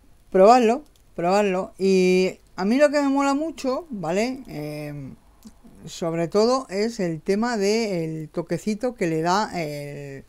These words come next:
el Spearmint, ¿vale? La hierbabuena. El Spearmint, em, con los frutales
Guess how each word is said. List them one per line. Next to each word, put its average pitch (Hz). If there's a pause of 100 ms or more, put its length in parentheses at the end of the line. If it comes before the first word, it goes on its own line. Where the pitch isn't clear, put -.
(440)
el 151
Spearmint, 147
¿vale? 180
La 151
hierbabuena. 139 (1000)
El 156
Spearmint, 220 (180)
em, 156 (240)
con 175
los 160
frutales 233